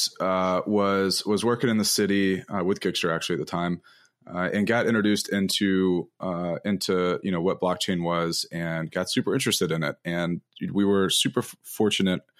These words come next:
uh, early on, uh, to, to get started working with Dapper Labs.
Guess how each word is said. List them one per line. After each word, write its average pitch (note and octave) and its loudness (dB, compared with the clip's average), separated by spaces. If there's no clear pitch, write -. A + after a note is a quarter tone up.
uh, F#2+ -6
early G2+ 4
on, F#2 2
uh, E2+ -4
to, F2 2
to G#2+ 0
get F#2+ 0
started F#2+ 0
working F#2 0
with F2+ 0
Dapper F#2+ 0
Labs. G2+ -2